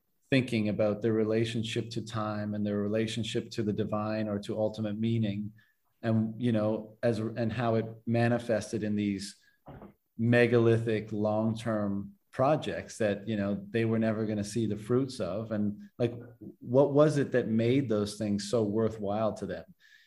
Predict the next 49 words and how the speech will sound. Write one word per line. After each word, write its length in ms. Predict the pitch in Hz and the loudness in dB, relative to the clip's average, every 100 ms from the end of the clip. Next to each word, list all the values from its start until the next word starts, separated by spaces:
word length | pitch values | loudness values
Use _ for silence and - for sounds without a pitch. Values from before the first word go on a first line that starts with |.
| _ | _
You 100 | 147 | 6
know, 100 | 131 | 8
and 80 | 123 | 8
I 60 | 131 | 8
know 160 | 143 | 8
the 80 | 120 | 6
standard 600 | 113 123 117 113 107 90 - | 4 2 2 2 0 -2 -6
explanation 580 | 113 - 113 113 110 104 | -6 0 2 2 0 -4
is 100 | 101 | -4
like, 200 | 95 - | -6 0
"Well, 300 | 202 202 160 | 4 4 4
you 80 | 135 | 2
know, 420 | 127 120 113 117 - _ _ _ | 4 4 0 -4 -18 _ _ _
you 280 | 117 113 113 | -4 0 0
had 160 | 127 | 0
to 240 | 123 113 110 | 2 2 2
build 280 | 110 127 120 | 2 2 2
a 60 | |
tomb 260 | 117 135 120 | 0 -2 0
for 140 | 120 | -2
the 80 | 107 | -4
king 300 | - 147 120 | 0 2 4
who 100 | 117 | 2
was 280 | 110 107 - | 2 0 0
so 120 | 127 | 2
revered 540 | 117 107 131 123 101 104 | 2 2 2 2 2 0
as, 200 | 98 - | -4 -4
as 160 | 110 | -4
a 60 | 110 | -2
god." 340 | 101 131 107 | 2 4 4
It's 140 | 101 110 | 0 0
like, 300 | 110 104 - _ _ _ _ _ _ _ _ _ _ _ | 0 0 -8 _ _ _ _ _ _ _ _ _ _ _
maybe, 640 | 113 131 131 120 95 - - | 2 6 6 6 2 -6 -4
but 240 | 113 98 - | -2 -2 4
very 300 | 135 131 123 | 6 8 6
unlikely 500 | 113 107 104 113 104 | 4 2 0 0 0
as 120 | 98 | 2
far 180 | 113 104 | 2 2
as 100 | 104 | 2
I'm 160 | 101 | -2
concerned, 380 | 101 104 107 101 | -4 -6 -4 0
or 180 | 113 110 | 4 4
at 120 | 110 | 4
least 400 | 117 113 113 - - | 2 2 0 -10 -6
far 540 | - 117 113 110 104 - | 4 6 6 4 0 -4
too 320 | - 117 104 | 0 2 2
narrow 560 | 107 107 107 104 101 101 | 2 2 2 2 2 0
of 240 | 110 98 | -2 0
a 340 | 104 101 95 | 0 0 -2